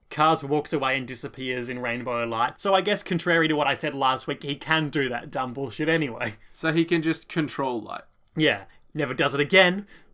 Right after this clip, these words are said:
Speaker 1: but guess he can do it.
Speaker 2: Also, when they're walking away, they just disappear. They just magically disappear.
Speaker 1: Well, well, Wamu has precedent for going sort of semi-invisible with his water vapor thing, right?
Speaker 2: Ish.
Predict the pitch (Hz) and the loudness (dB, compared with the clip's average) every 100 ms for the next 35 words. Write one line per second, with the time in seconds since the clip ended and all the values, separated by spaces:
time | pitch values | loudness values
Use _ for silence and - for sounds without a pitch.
0 | - 165 165 - - _ 180 175 180 196 | -4 -4 -4 -10 -20 _ -2 -2 -4 -2
1 | 233 185 - 147 - _ _ - 226 302 | 0 0 -2 -14 -20 _ _ 0 4 4
2 | - 196 165 151 190 196 190 175 233 262 | 4 4 4 2 -2 0 0 0 -2 -6
3 | 226 175 156 139 80 127 - _ _ 220 | -6 -2 0 0 -2 -10 -16 _ _ 0
4 | 214 147 147 131 - 117 - 110 110 175 | 0 2 0 0 -6 -10 -10 -8 -2 -2
5 | 175 214 262 233 113 - _ 220 240 175 | 0 2 4 2 -2 -10 _ -4 -4 -4
6 | 202 - 156 151 151 170 180 185 170 - | -4 -2 -2 0 0 0 2 0 -2 -6
7 | - - - 190 220 226 233 233 247 214 | -8 -6 0 4 6 8 6 6 2 2
8 | 165 - 170 151 143 135 139 139 127 120 | -2 -2 -2 -2 -4 -6 -6 -6 -6 -8
9 | 123 104 139 117 107 107 107 113 120 120 | -10 -8 -6 -4 -6 -4 -6 -4 -4 -4
10 | 123 117 110 - _ - 165 147 120 110 | -4 -6 -6 -16 _ -2 0 0 0 -4
11 | 107 107 95 95 120 160 - - _ _ | -8 -12 -14 -8 -6 -4 -8 -18 _ _
12 | - 147 - 151 - _ - 151 156 214 | -16 -16 -16 -16 -16 _ -6 -2 -2 -2
13 | - - | -8 -12